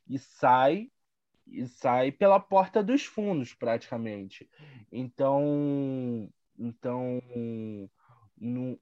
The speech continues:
não é o fato do, do Duran ele ser crucial pro Warriors ser o Warriors, mas perder um jogador desse muda o estilo da equipe.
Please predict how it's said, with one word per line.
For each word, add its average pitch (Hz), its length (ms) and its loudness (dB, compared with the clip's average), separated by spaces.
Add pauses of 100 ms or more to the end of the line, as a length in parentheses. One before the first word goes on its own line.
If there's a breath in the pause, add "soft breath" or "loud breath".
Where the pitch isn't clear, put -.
não 139 360 -4
é 147 100 2
o 170 100 0
fato 151 500 2
do, 143 1040 -2
do 139 160 -2
Duran 143 400 2
ele 143 220 -2
ser 147 300 -4
crucial 147 640 -2
pro 143 300 -2
Warriors 139 440 2
ser - 140 -6
o 123 260 -2
Warriors, 107 360 -4 (460 loud breath)
mas 120 1120 -2
perder 127 340 -4
um 123 120 -6
jogador 131 420 -4
desse 123 360 -8
muda 147 460 -4
o 120 120 -2
estilo 113 420 -6
da 113 120 -2
equipe. 107 480 -12